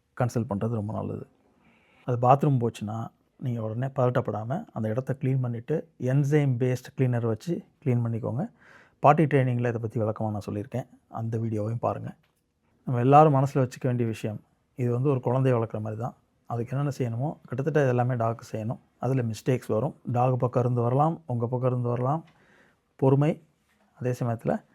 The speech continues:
அதுக்கான பேஷன் இருக்கணும். அப்போ தான் நம்ம முதல்ல நாயே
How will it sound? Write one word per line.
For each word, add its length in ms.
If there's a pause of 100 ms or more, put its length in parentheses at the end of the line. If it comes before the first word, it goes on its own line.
(280)
அதுக்கான 380 (160)
பேஷன் 360
இருக்கணும். 340
அப்போ 220
தான் 140
நம்ம 200
முதல்ல 320 (220)
நாயே 260